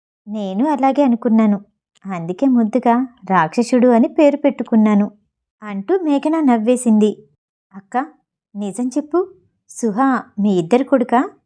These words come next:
నువ్వు చాలా ఎక్కువ ఊహిస్తున్నావు సోని, అలాంటిదేమీ లేదు. మరి సుహా నవ్వినప్పుడు అచ్చు నీకులాగే ఉన్నాడేంటి,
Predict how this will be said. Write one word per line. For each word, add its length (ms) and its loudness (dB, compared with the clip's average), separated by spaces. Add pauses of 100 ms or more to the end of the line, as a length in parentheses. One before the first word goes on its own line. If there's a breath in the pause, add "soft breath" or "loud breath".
(560)
నువ్వు 240 -8
చాలా 400 -2
ఎక్కువ 400 0
ఊహిస్తున్నావు 600 2
సోని, 480 2 (260)
అలాంటిదేమీ 760 0
లేదు. 300 2 (640)
మరి 260 -8
సుహా 340 -2
నవ్వినప్పుడు 840 2 (280)
అచ్చు 320 -4
నీకులాగే 580 2
ఉన్నాడేంటి, 800 2